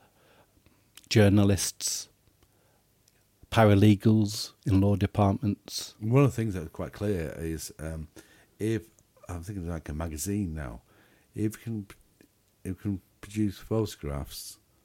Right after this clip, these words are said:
Speaker 2: by A I, we can just put a heading into an A I s-, engine, I suppose what you call it, and it can create content. So you've got content, so you don't need a writer, you don't need a photographer.
Speaker 1: Exactly.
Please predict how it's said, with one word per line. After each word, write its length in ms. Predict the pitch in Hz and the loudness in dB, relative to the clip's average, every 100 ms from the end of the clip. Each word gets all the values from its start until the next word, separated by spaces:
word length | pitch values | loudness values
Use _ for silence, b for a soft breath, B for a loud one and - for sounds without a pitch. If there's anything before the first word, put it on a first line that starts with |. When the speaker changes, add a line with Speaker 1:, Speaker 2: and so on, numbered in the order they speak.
| _ | _
Speaker 2:
by 180 | 87 82 | -6 -6
A 240 | 71 87 | -6 -6
I, 320 | 82 69 60 - _ _ _ - | -6 -8 -10 -14 _ _ _ -10
we 140 | 90 | -8
can 180 | - 92 | -4 -4
just 300 | - 98 - - _ | -4 -8 -10 -18 _
put 160 | - - | -12 -10
a 80 | |
heading 360 | 73 87 87 87 | -10 -8 -4 -4
into 400 | 67 87 - 85 | -4 -6 -6 -6
an 120 | 82 82 | -4 -4
A 240 | 82 80 | -4 -4
I 20 | |
s-, 200 | 78 - _ _ _ _ _ - - - - 67 65 _ - | -6 -10 _ _ _ _ _ -18 -18 -16 -16 -16 -18 _ -6
engine, 540 | 95 87 - 78 82 71 | -4 -4 -4 -6 -6 -10
I 40 | |
suppose 260 | - 71 69 | -10 -10 -10
what 120 | 57 | -12
you 60 | 64 | -10
call 240 | 76 78 | -8 -6
it, 100 | 82 _ b b b - | -8 _ b b b -8
and 100 | 90 | -8
it 100 | - | -8
can 100 | 90 | -12
create 360 | - 92 - | -4 -4 -4
content. 520 | - 107 104 71 67 | -4 -4 -4 -6 -8
So 100 | - | -8
you've 100 | 90 | -6
got 140 | 85 - | -6 -6
content, 540 | 131 135 - 85 69 _ - | -2 -2 -2 -4 -4 _ -12
so 140 | 85 | -6
you 80 | 85 | -4
don't 180 | 113 127 | -2 -2
need 160 | 101 | -2
a 20 | |
writer, 340 | 90 73 69 78 | -2 -4 -6 -8
you 120 | 80 | -6
don't 160 | 117 120 | -4 -2
need 120 | 104 | -4
a 40 | |
photographer. 640 | - - 82 76 - 60 82 _ _ _ _ _ _ _ _ _ _ _ _ _ _ _ _ _ _ _ _ - | -6 -10 -8 -8 -10 -10 -12 _ _ _ _ _ _ _ _ _ _ _ _ _ _ _ _ _ _ _ _ 0
Speaker 1:
Exactly. 520 | 113 156 165 - | 4 6 4 2